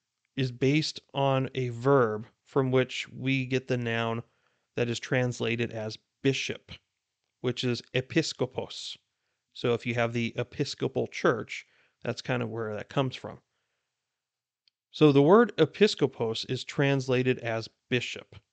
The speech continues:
So what this word literally means, when you form the parts of the word together,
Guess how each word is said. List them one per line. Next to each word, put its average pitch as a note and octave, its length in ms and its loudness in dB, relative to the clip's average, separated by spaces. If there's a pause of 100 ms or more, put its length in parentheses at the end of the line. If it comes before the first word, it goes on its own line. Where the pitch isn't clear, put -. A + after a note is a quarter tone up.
(640)
So F3+ 160 8
what E3+ 240 8
this A#3+ 220 0
word F3+ 320 4
literally F#3 680 4
means, A2+ 800 -4 (160)
when B2+ 140 -2
you B2+ 120 0
form D#3+ 420 4
the C3 100 0
parts C3+ 360 0
of C3 60 -4
the B2 80 0
word A#2 220 -2
together, A#2+ 560 0